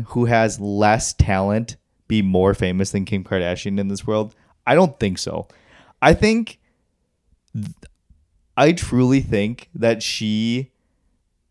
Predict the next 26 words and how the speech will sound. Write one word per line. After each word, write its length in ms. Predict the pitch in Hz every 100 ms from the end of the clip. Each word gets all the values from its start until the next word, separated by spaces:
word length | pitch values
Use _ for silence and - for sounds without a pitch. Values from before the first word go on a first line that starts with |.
| _ _ _ _ _ _ _ _ _ _ _ _ _
like, 360 | 131 120 104 - _ _ _ _ _ _
I 120 | 123
think 380 | 147 202 202 156 -
that 280 | 135 127 - _
she 280 | 123 - 127
will 180 | 135 143
be, 460 | 120 117 117 113 - _ _ _ -
she 120 | -
will 80 | 165
go 120 | 160
down 220 | 151 139
in 60 | 107
history 320 | 113 - 131
as 120 | 113
being 360 | 98 107 104 98
the 100 | 107
person 320 | 107 107 120
who 140 | 117
got 200 | 104 98
the 80 | 107
most 360 | 101 92 98 -
famous 380 | 95 101 107 - _ _ _
for 360 | - 113 107 -
doing 420 | 98 107 107 101 95
absolutely 500 | 95 - 95 92 85
nothing. 380 | 80 82 78